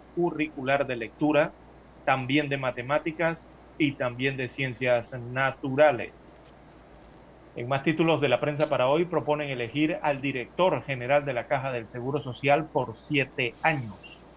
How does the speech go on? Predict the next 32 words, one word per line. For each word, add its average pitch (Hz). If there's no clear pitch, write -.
La 127
mesa 143
del 123
diálogo 151
por, 131
eh, 113
la 113
Caja 139
del 123
Seguro 135
Social 135
empezó 139
ayer 147
la 147
discusión 151
de 131
propuestas 143
que 139
intentan 127
extender 170
el 123
periodo 139
de 131
gestión 160
de 127
quien 160
ocupe 143
la 139
dirección 131
de 127
la 127
entidad. 135